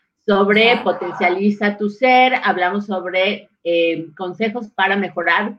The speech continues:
Speaker 1: tu sexualidad, pero no nos alcanzó el tiempo. Entonces, vamos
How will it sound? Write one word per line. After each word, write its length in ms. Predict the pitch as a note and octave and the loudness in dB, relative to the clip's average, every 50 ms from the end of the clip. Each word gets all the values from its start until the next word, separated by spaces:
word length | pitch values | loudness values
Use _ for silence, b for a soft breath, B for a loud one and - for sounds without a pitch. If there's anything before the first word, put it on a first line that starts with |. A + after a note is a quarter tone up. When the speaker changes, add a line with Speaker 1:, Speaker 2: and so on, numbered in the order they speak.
| _ _ | _ _
Speaker 1:
tu 100 | G#3 G3+ | -6 -4
sexualidad, 760 | G3+ G3+ F#3+ - _ F3 D#3 D#3+ D#3+ E3 E3 F3 A3 B3 A#3+ - - | -4 -6 -10 -10 _ -10 -8 -8 -6 -2 0 0 0 0 -2 0 2
pero 200 | C4 B3+ C4 C4 | 4 4 4 4
no 140 | C#4 D4+ D#4 | 2 0 0
nos 80 | D#4 E4 | 2 0
alcanzó 380 | B3+ A3 G3 G3 G3+ G3+ A3 | -2 -2 -2 -4 -4 -4 -4
el 100 | G3+ G3+ | -6 -6
tiempo. 280 | G3+ F3+ E3+ G3+ G3+ _ _ _ _ _ _ _ _ _ _ _ - | -6 -8 -10 -12 -14 _ _ _ _ _ _ _ _ _ _ _ -2
Entonces, 340 | A3 G#3+ G#3 B3 A#3 G3+ G3 | -2 0 0 0 -2 0 2
vamos 380 | A#3 A#3 A#3+ B3 C4 C4+ B3+ | 2 2 4 2 0 -2 -2